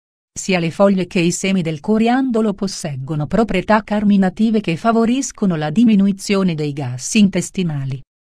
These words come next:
Ideale per tenere sotto controllo l'infiammazione addominale e velocizzare la digestione.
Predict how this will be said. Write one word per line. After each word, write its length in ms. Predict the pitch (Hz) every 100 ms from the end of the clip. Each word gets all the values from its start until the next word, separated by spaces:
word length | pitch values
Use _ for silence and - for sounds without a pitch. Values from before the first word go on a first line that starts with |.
| _ _ -
Ideale 480 | 240 240 220 180 151
per 220 | 156 156
tenere 400 | 165 151 165 160
sotto 360 | - 175 -
controllo 640 | 165 160 156 202 208 214 214
l'infiammazione 1000 | 220 214 - 170 165 160 - 202 196 190
addominale 640 | 160 160 160 160 170 175
e 60 | 156
velocizzare 800 | 143 156 156 185 156 190 202 190
la 100 | 160
digestione. 840 | 156 175 156 156 - 143 135 135